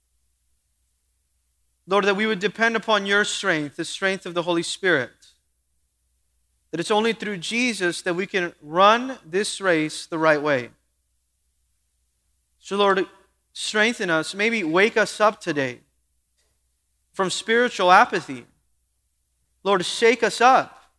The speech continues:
to understand that we are in a place that it is critical that we run the right way.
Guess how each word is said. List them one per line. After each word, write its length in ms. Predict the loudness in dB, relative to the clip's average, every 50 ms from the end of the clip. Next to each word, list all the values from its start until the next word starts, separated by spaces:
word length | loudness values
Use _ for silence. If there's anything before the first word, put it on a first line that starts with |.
| _ _ _ -8
to 120 | -4 -2
understand 880 | -2 -2 -2 -2 -4 -4 -2 0 4 4 6 6 4 2 -2 -4 -8 -12 -12 _ _ _ _ _ _ _ _ _
that 100 | -2 -2
we 140 | 0 2 4
are 160 | 6 6 6
in 80 | 4 4
a 80 | 0 -2
place 560 | -4 -2 0 2 2 2 0 -2 -6 -8 -6
that 160 | -4 -2 0
it 120 | 0 0
is 200 | 0 -2 -2 -4
critical 680 | -10 _ -6 -4 -2 0 0 0 0 -2 -2 -2 -2 0
that 120 | 0 2 2
we 140 | 2 2 2
run 220 | 2 2 2 2
the 80 | 2 4
right 180 | 4 4 4 4
way. 320 | 2 0 0 -2 -4 -10